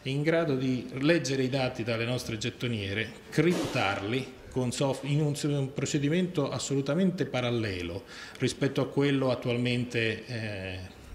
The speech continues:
posto in essere da gran parte di que-, delle aziende associate, e, eh, riportare quindi i dati direttamente all'anagrafe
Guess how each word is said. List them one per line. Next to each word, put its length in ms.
posto 320
in 80
essere 360
da 160
gran 280
parte 320
di 100
que-, 140
delle 200
aziende 340
associate, 640
e, 340
eh, 280
riportare 720
quindi 420
i 60
dati 380
direttamente 1160
all'anagrafe 840